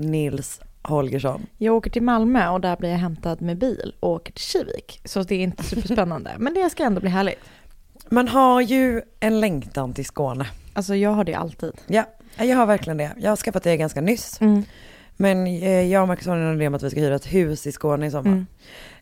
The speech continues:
Speaker 1: Eh, jag har en längtan till den skånska landsbygden.
Speaker 2: Men det är så fint i Skåne.
Speaker 1: Den skånska myllan.
Speaker 2: Mm.
Speaker 1: Japp.
Speaker 2: Det är fantastiskt.
Speaker 1: Så får det bli.
Speaker 2: Våren har alltid kommit lite längre där.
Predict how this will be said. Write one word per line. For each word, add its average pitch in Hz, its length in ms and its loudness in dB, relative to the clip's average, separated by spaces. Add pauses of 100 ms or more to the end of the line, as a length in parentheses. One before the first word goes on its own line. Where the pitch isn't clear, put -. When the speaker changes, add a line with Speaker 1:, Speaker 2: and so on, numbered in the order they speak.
Speaker 1:
Eh, 143 580 -2
jag 180 80 0
har 202 200 2
en 190 160 -2
längtan 156 540 -2
till 156 160 -2
den 143 140 2
skånska 143 600 -2
landsbygden. - 580 -6
Speaker 2:
Men 208 120 0
det 208 120 4
är 233 40 0
så - 120 -8
fint - 280 -2
i - 40 -16
Skåne. 165 340 -4
Speaker 1:
Den 156 100 -6
skånska 151 600 -4
myllan. 143 420 -4 (120)
Speaker 2:
Mm. 185 180 -2 (800)
Speaker 1:
Japp. - 280 -8 (460)
Speaker 2:
Det 226 80 -2
är 214 80 2
fantastiskt. - 560 -6
Speaker 1:
Så - 80 -2
får 202 80 2
det 196 60 4
bli. - 160 2 (600)
Speaker 2:
Våren 220 360 2
har 214 80 0
alltid 190 200 -4
kommit 185 220 2
lite 185 220 -8
längre 196 260 -2
där. - 180 -8